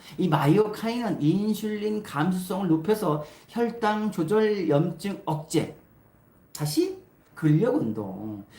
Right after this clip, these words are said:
자, 유산소 운동은 세-, 세포 인슐린 수용체 활성화 효과적이며 당뇨병 예방과 직접 관련다. 그러니까 당뇨병에 걸리지 않으려면 유산소 운동을 하라는 거예요.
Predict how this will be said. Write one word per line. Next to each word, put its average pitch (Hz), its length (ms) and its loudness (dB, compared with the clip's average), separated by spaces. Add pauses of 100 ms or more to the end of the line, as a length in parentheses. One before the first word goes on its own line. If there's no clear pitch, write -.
(160)
자, - 240 -4
유산소 220 440 4
운동은 220 340 2
세-, 262 340 -4 (280)
세포 220 360 2 (100)
인슐린 233 640 0
수용체 220 500 -2
활성화 196 460 0
효과적이며 180 680 0 (320)
당뇨병 185 760 2
예방과 135 640 0
직접 151 300 -4
관련다. 113 280 -8 (140)
그러니까 - 320 -4
당뇨병에 226 720 0
걸리지 185 440 2
않으려면 156 580 2
유산소 202 540 0
운동을 151 500 0
하라는 165 280 -4
거예요. 104 160 -12